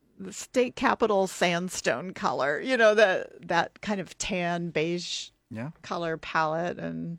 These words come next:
Speaker 1: it's fun to watch it change. Of course, the, the big trend now that I'm seeing is you go paint the brick white,
Speaker 2: Yes.
Speaker 1: and then you paint all your gutters and everything black,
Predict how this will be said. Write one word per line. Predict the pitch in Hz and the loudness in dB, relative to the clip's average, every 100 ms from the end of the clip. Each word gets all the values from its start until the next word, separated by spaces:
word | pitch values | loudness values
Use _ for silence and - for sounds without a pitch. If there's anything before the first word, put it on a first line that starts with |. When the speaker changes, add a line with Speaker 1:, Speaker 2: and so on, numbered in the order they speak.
| - | -8
Speaker 1:
it's | 202 - | -8 -8
fun | - 214 226 | -2 -2 0
to | 247 | 0
watch | 196 180 202 - | 2 2 2 0
it | 202 - | -4 -4
change. | - 202 190 175 - - - - | -6 -6 -6 -8 -14 -18 -18 -4
Of | |
course, | - 294 - | 0 0 2
the, | 240 220 | 4 4
the | 160 180 | 2 -2
big | 185 240 277 | 2 2 0
trend | - 196 175 | -2 -2 -2
now | 165 220 | -2 -2
that | 214 - | -2 -2
I'm | 156 220 | -2 -2
seeing | 220 - 180 175 175 - | -4 -4 -4 -4 -6 -4
is | 175 170 165 170 - - - _ | -2 0 -2 -4 -12 -18 -20 _
you | - 175 | -6 0
go | 202 190 180 - - | 4 4 2 -2 -12
paint | - 226 220 214 - | -6 -2 -2 -2 -6
the | 190 | -6
brick | 165 190 - - | -2 -2 -4 -4
white, | 165 151 370 - - - _ _ _ | 0 2 0 -4 -12 -14 _ _ _
Speaker 2:
Yes. | - 95 98 | -16 -14 0
Speaker 1:
and | 202 208 | 2 4
then | 220 226 | 4 4
you | 208 | 0
paint | - 214 208 | 0 -2 2
all | 214 | 2
your | 214 202 | 2 0
gutters | 175 170 180 180 180 170 - _ _ | 2 4 4 0 0 -4 -10 _ _
and | 180 175 | -8 -4
everything | - 165 170 170 160 156 156 | -2 -2 -4 -4 -4 -4 -4
black, | 165 185 92 76 - - | 2 4 4 2 -4 -10